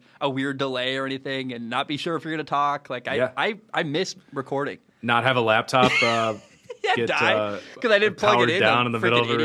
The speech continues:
Speaker 1: idiot.
Speaker 2: recording. <laughs>
Speaker 1: No, man, it's awesome. You know,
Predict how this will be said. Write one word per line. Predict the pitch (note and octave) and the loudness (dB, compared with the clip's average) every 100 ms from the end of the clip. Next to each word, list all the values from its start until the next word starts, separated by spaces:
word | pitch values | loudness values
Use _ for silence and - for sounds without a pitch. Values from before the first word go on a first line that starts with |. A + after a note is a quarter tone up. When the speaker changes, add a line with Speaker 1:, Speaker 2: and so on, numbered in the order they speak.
| A#2 | -2
Speaker 1:
idiot. | D3 | 0
Speaker 2:
recording. | C3+ - B2+ F#3 F3+ F3 A4+ - E3+ | 2 2 0 0 0 -2 -4 -6 -8
<laughs> | - - - _ _ E3+ G3+ A#3 A3 - | -12 -20 -20 _ _ -16 -12 -10 -8 -2
Speaker 1:
No, | F3 | 0
man, | E3+ E3 | 2 0
it's | D#3+ C#3+ | 0 0
awesome. | C3+ D#3 C#3+ A#2 - - | -2 -2 -4 -6 -10 -12
You | F3 F#3 | -4 0
know, | G#3+ | 0